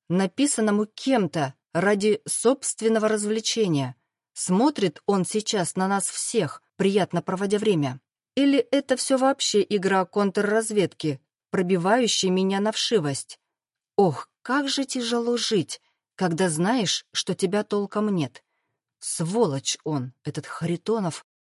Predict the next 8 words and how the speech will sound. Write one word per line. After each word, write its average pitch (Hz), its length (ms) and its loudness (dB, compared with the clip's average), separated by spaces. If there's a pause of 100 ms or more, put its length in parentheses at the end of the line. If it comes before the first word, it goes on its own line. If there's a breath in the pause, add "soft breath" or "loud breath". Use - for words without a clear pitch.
(380)
«Я 208 160 6
согласен, 220 600 4
товарищи», 147 640 -2 (260)
сказал 170 420 0
я 180 240 2
неожиданно 165 600 0
для 151 140 -2
себя. 139 400 -4